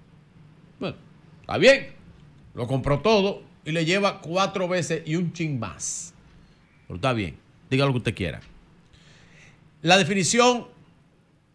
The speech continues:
de mayo en cuanto a lo presidencial no está en juego. Todo el mundo sabe que va a ganar Luis Abinader.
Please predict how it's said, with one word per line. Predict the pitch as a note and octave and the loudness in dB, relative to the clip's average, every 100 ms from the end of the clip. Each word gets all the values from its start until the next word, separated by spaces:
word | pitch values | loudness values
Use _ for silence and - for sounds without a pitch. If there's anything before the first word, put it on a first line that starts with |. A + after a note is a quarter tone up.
| _ _ _ - | _ _ _ -8
de | C3+ F3 F3 F3 E3 D#3+ | 0 2 4 4 2 4
mayo | F#3+ G3+ F#3 F#3 - - | 4 4 2 0 -6 -2
en | D3+ | 0
cuanto | D#3+ D#3+ D3+ | 2 2 2
a | |
lo | D3+ | 0
presidencial | C#3 C#3+ D3 C3 D#3+ D#3 D3 - - | 0 -2 -2 0 2 2 0 -10 -14
no | G#2 A2+ | -4 0
está | B2 A#2+ | 0 0
en | G#2+ | 0
juego. | G2+ D#2 A#1+ - - - - - - - - - - | -2 -2 -8 -16 -18 -18 -20 -20 -20 -20 -20 -20 -6
Todo | F3+ C#3 | -2 0
el | |
mundo | C3 C3+ B2 | 0 0 -2
sabe | - C3 A#2+ | 0 0 0
que | A2+ | 0
va | A2+ | 0
a | |
ganar | G#2+ G#2+ G#2 | 0 0 0
Luis | G#2 | 0
Abinader. | F2+ D#2+ A#1+ | 0 -4 -8